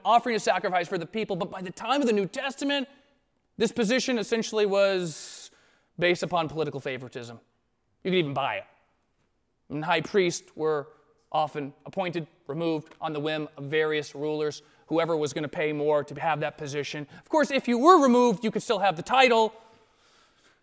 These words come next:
and you could have the prestige that came with it.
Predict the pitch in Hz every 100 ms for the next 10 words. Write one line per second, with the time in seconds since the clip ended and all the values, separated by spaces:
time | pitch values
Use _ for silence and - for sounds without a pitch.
0 | - 233 240 220 214 214 190 196 - 220
1 | 196 170 - - 180 196 185 175 165 -
2 | 160 202 226 196 - -